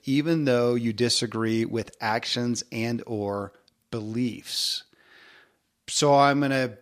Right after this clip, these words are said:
throw it at you, but my assumption is, as you talk about that, beliefs that we are in, I'm, you got me thinking we're in such a volatile time. Maybe we always have been, but it's just publicized so easily and quickly, immediately now,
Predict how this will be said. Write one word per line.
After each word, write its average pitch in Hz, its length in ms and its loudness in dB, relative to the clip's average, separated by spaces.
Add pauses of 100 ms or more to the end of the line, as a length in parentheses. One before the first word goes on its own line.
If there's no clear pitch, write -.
(120)
throw 151 260 4
it 139 80 6
at 139 80 2
you, 127 160 0
but 135 220 -2
my 127 160 0
assumption 135 500 2
is, 117 160 -2
as 120 100 -2
you 113 80 -6
talk 131 240 0
about 117 200 -2
that, 110 180 -6
beliefs 117 460 -2
that 120 180 -6
we 113 840 -6 (300)
are 110 200 -4 (140)
in, 147 340 2
I'm, 120 160 -2
you 131 120 -2
got 139 120 6
me 147 100 4
thinking 120 280 0
we're 123 120 -2
in 127 120 -2
such 123 180 0
a 135 60 2
volatile 131 380 4
time. 131 500 0 (440)
Maybe 202 200 2
we 143 80 4
always 127 300 4
have 120 220 4
been, 104 160 -4
but 117 120 -2
it's 117 100 -8
just - 220 -2
publicized 127 600 4
so 120 260 -2
easily 147 440 0
and 110 160 -6
quickly, 107 480 -2 (120)
immediately 120 560 0 (440)
now, 113 420 0